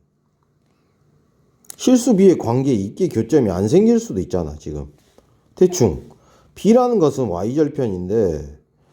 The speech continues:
Y절편이 영향을 안 받아야 된다는 소리야. 절대로 안 받아야 돼.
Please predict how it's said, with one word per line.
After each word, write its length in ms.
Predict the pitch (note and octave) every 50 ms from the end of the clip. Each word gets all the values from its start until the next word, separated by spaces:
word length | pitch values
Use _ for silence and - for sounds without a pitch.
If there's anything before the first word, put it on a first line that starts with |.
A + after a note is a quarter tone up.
| _ _ _ _ _ _ _ -
Y절편이 680 | C3+ D#3+ F#3+ A3+ A3 A3+ A3 A3+ A3 F#3 C#3 A2+ G2+
영향을 640 | G2 G2+ A2 B2+ D3+ E3+ F3 E3+ C#3 A2 G2 - -
안 320 | - - - G#2+ A2 A2+ A#2
받아야 420 | E3+ G#3+ A#3 A3+ A#3 G#3+ D3+ A#2
된다는 420 | F#2 F#2 E2+ E2 D#2 E2 D#2 D2+
소리야. 260 | C#2+ D#2+ D2+ D#2 D#2 D#2+ - _
절대로 720 | - - G#2+ A2 B2+ C#3 C3 - - A#3+ B3 A#3+ A#3 E3+
안 140 | A2 F#2 F2+
받아야 400 | F#2+ F#2 E2+ F2 E2+ D#2+ D#2+ D2+ C#2+
돼. 160 | D2+ D2